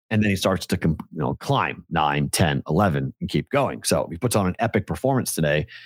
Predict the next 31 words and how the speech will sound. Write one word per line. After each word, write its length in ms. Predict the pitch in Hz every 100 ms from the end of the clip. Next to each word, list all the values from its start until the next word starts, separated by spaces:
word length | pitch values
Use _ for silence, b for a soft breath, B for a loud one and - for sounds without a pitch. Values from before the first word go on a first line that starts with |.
| B
and 100 | -
strikes 320 | 85 104 101 110
out 120 | 92
a 40 |
ton 300 | 80 - 110
of 80 | 87
Mets, 460 | 92 139 92 - - B B B _ _ _
you 60 | 73
know, 180 | 65 110 - -
chance 260 | - 90 -
to 100 | 85
get 180 | 92
involved 460 | 87 85 90 107 117
and 80 | 80
a 40 |
chance 300 | 73 92 82
to 100 | 92
grab 280 | 85 87 85
on 160 | 82 82
in 180 | 120 123
and 240 | 82 80
potentially 340 | - 92 80
cash 600 | 76 104 92 - - - - _ _ _ _
all 140 | 104 95
the 80 |
way 180 | 92 90
up 220 | 120 113 -
on 160 | 95
the 80 | 82
ladder. 400 | 80 135 - 65
So 300 | - 117 92